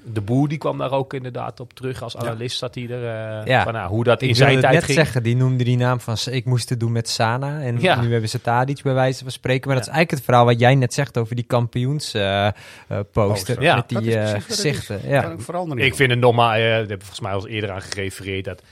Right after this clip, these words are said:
Speaker 1: zo'n De Boer, dat hij dat eruit heeft gehaald met het team, is natuurlijk <laughs> rete knap.
Speaker 3: Ja.
Speaker 2: Ja.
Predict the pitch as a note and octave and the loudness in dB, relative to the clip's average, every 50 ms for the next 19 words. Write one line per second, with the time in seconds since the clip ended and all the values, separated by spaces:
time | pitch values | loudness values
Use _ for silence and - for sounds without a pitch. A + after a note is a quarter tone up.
0 | _ _ _ - - G2 F#2 F#2 G#2+ E2+ E2+ A2+ A#2 A#2+ A2+ A2 G#2 G2 G#2+ G2+ | _ _ _ -16 -14 -12 -10 -10 -12 -10 -6 -4 -4 -2 -2 -2 -4 -4 -4 -4
1 | G2 G#2 G2+ - G#2+ G#2+ A#2+ C#3 D3 - G#2+ G2 - - F#2 F#2 F2+ F#2 F#2+ - | -2 -2 -4 -4 -4 -2 -2 -2 0 -2 -4 -6 -6 -8 -10 -10 -8 -10 -10 -12
2 | G2 - - G#2 F#2 F2+ G2+ G#2 G2 - - - - - A#2+ - - A2+ - - | -12 -12 -12 -10 -10 -8 -6 -6 -6 -6 -4 -4 -4 -4 -4 -6 -10 -10 -2 0
3 | C3 C3 G#2+ - - - B2+ A2+ F2 F2 - - _ _ - B2 A#2 - B2+ G#2 | 0 0 0 -2 -4 -4 -4 -4 -4 -6 -10 -18 _ _ -6 -4 -2 0 0 -2